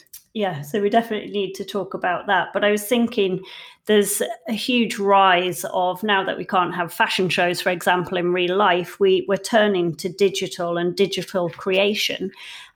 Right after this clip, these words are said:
Um, and what started to happen is outsourcing again to create. And because people are not, um,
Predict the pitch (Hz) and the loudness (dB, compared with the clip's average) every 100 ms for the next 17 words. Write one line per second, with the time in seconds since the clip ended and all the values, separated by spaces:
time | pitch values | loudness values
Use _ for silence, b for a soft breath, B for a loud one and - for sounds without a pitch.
0 | - 196 180 180 175 - _ - 208 190 | 2 6 6 6 0 -6 _ -2 0 0
1 | 185 190 190 - - 190 - 190 190 175 | 0 0 -2 -2 0 0 0 -8 -8 -2
2 | 220 214 - 185 180 - 202 175 - 214 | 0 0 -2 -2 -2 0 0 0 -2 0
3 | 185 165 - 175 156 - 196 196 175 170 | 0 -2 -6 -6 -6 -4 0 2 2 0
4 | 160 - 196 - 208 196 175 196 - - | -4 -6 -4 2 4 4 0 -6 -12 -12
5 | B B B 208 190 202 247 240 - 214 | B B B -4 0 2 2 0 2 2
6 | 202 202 185 185 185 170 - 185 170 170 | 2 0 0 2 2 2 0 -2 -2 -4
7 | 175 | -6